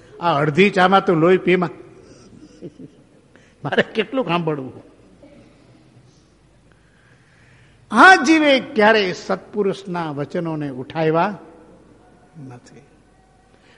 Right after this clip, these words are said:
અતિશય ભક્તિ સહિત મુનિજન સંગતિ રતિ અતિ. જો જે રતિ ભાવ છે એ જ છે હો અહીંયા.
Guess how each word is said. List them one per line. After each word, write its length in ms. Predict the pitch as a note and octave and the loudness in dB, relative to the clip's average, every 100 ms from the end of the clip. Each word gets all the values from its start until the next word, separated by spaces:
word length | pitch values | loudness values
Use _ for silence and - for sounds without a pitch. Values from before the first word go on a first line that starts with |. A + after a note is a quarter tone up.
| _ | _
અતિશય 720 | D4 D4 G#4 G4+ C#4 D4+ B3 F#3 | -2 2 4 4 4 2 2 0
ભક્તિ 500 | D3 F#3+ - G#3+ E3 | -2 -4 -4 -6 -6
સહિત 480 | D#3 B2 D3 B2+ A#2+ - - _ _ _ _ _ _ _ _ _ _ _ _ _ _ _ _ _ _ _ _ _ _ _ _ _ _ - | -8 -10 -10 -12 -16 -20 -20 _ _ _ _ _ _ _ _ _ _ _ _ _ _ _ _ _ _ _ _ _ _ _ _ _ _ -10
મુનિજન 560 | D#3+ A3 A#3+ G3 F#3+ D#3 | -4 -2 -2 -2 -4 -6
સંગતિ 840 | - - F3+ A3+ F3 D#3+ D#3 C3 | -8 -8 -6 -6 -6 -8 -10 -10
રતિ 400 | A#2+ D3+ B3+ G#3+ - | -10 -10 -10 -10 -12
અતિ. 260 | D#3+ F4+ - - _ _ _ _ _ _ _ _ _ _ - | -14 -16 -18 -20 _ _ _ _ _ _ _ _ _ _ -4
જો 220 | F3 G3 | 0 0
જે 300 | C3+ D#3 D#4+ | 0 0 2
રતિ 320 | C4 C4 C#4 | 2 2 0
ભાવ 280 | F#3 A3 B3 | 4 4 4
છે 160 | - A#3 | 4 0
એ 280 | G3 C4 | 4 2
જ 60 | E3 | 2
છે 160 | - A3 | 2 2
હો 80 | |
અહીંયા. 280 | D4+ A3 A#2+ | 4 0 -6